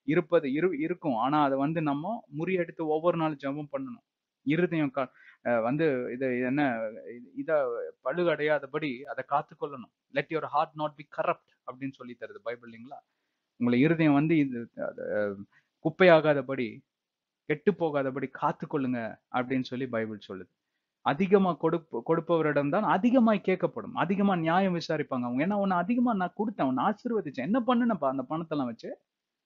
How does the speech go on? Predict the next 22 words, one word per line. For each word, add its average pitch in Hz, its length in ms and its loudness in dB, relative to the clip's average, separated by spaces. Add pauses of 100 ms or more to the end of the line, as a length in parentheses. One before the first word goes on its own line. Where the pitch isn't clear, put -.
(580)
உன் 165 140 2
பேங்க்ல 208 360 4
வச்சு, 180 240 0
அதான் 208 260 0
சொன்னேனே, 185 300 -2 (500)
பூலோகத்துல 190 440 4
ஒரு 170 160 4
பேங்க் 170 240 0
அக்கவுண்ட் 175 300 0
இருந்தா 185 320 0
பரலோகத்துல 208 460 4
ஒரு 185 140 6
அக்கவுண்ட் 180 260 0
இருக்கும். 147 220 0
அந்த 180 200 4
அக்கவுண்ட் 220 320 2
வந்து 202 220 2
என்ன 196 220 2
காட்டுதோ 196 360 2
அதுதாங்க 208 460 2
நியாய 175 260 0
தீர்ப்பு. 143 340 -4